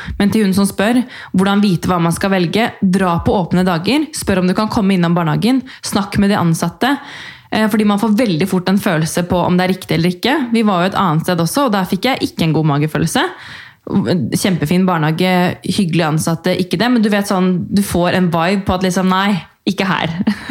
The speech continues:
<laughs> Men da vi kom dit vi er nå, så føltes det mye mer riktig da, og jeg tror den følelsen skal du gå etter.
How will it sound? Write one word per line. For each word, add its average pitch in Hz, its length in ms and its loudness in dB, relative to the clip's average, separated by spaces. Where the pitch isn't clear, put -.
<laughs> - 600 -6
Men 233 140 4
da 233 80 2
vi 240 100 2
kom 233 200 2
dit 214 200 0
vi 220 80 2
er 202 160 2
nå, 247 60 4
så 285 220 -2
føltes 185 320 0
det 196 80 2
mye 190 240 4
mer 160 160 2
riktig - 320 -4
da, 202 60 0
og - 80 -4
jeg 196 140 0
tror 196 180 2
den 185 140 2
følelsen 165 380 0
skal 170 160 -2
du - 20 0
gå - 140 0
etter. 160 260 -2